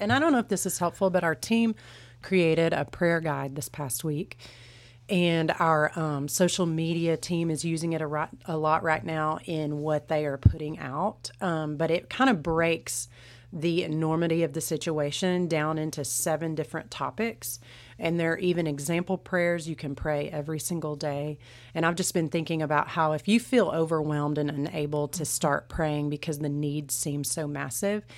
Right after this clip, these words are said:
and you want access to this resource as a way to just kind of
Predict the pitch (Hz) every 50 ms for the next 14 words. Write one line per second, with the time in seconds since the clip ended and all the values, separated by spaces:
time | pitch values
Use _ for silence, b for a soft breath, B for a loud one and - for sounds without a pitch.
0 | B B B B B B B 190 156 165 170 180 180 170 156 - - 147 147 -
1 | - - 180 165 151 - - 175 151 156 143 - - 156 151 147 147 - - 208
2 | 208 226 240 233 - - 180 156 143 160 151 156 165 165 165 165 165 156 151 156
3 | - - - - 196 190 175 147 139